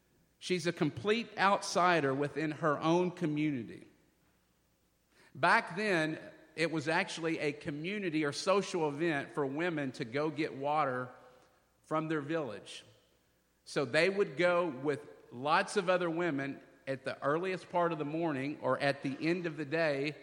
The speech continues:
because it was cool and they didn't have the sun beating down on them.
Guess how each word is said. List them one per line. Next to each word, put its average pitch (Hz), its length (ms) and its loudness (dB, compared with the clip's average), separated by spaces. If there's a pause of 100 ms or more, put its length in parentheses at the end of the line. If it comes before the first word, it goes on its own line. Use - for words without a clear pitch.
(460)
because 143 340 0
it 165 160 0
was 165 200 -2
cool 123 600 -4
and 139 140 -4
they 156 60 -2
didn't 175 240 -2
have 185 180 0
the 160 80 -4
sun 208 540 -2
beating 170 360 -2
down 185 300 -4
on 123 220 -4
them. 107 320 -12